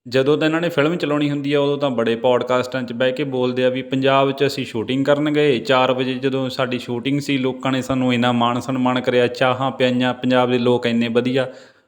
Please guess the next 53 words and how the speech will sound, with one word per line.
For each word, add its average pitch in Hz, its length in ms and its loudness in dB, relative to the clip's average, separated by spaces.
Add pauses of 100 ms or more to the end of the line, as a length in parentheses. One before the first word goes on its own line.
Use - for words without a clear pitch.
(120)
ਬਈ 131 200 -2
ਉਹੀ 160 200 2
ਲੋਕ 165 260 0
ਆ, 151 100 2 (280)
ਹੁਣ 131 120 4
ਨਹੀਂ 180 120 2
ਪੰਜਾਬ 180 340 2
ਦਿਸ 170 200 4
ਰਿਹਾ। 160 320 0 (1120)
ਕਦੋਂ 143 240 -4
ਦੇ 160 120 4
ਹੜ੍ਹ 165 180 0
ਆਏ 170 180 0
ਵੇ 113 160 -4
ਆ, 117 200 -2 (360)
ਜਾਂ 127 160 2
ਤਾਂ 151 140 2
ਇਹ 160 140 0
ਹੋਵੇ 165 220 -2
ਵੀ 165 80 -4
ਤੁਹਾਨੂੰ 151 320 -2
ਪਤਾ 139 240 0
ਨਾ 135 120 -4
ਲੱਗਿਆ 135 260 -2
ਹੋਵੇ, 135 280 -2
ਪਰ 131 180 -10
ਨਹੀਂ, 117 580 -4 (120)
ਹੁਣ 170 180 4
ਕਾਹਤੋਂ 175 320 2
ਬੋਲੋਗੇ? 151 520 0 (840)
ਹੁਣ 143 180 -8
ਤਾਂ 175 160 0
ਲੋੜ 156 260 2
ਹੀ 160 60 2
ਨਹੀਂ, 165 140 -2
ਹੁਣ 151 180 0
ਕਿਹੜਾ 208 160 0
ਆਪਾਂ 214 180 2
ਫਿਲਮ 190 240 0
ਚਲਾਉਣੀ 175 320 -2
ਆ 165 40 -2
ਕੋਈ? 160 240 -2
ਜਦੋਂ 160 260 2
ਫਿਲਮ 170 260 0
ਆਈ 170 140 -2
ਉਦੋਂ 151 200 0
ਦੇਖਾਂਗੇ, 131 440 -2
ਉਦੋਂ 127 180 2
ਫੇਰ 107 240 -2
ਪੰਜਾਬ 113 380 2
ਨੂੰ 120 140 -6
ਫੜ 127 180 -2
ਲਾਂਗੇ, 135 340 -2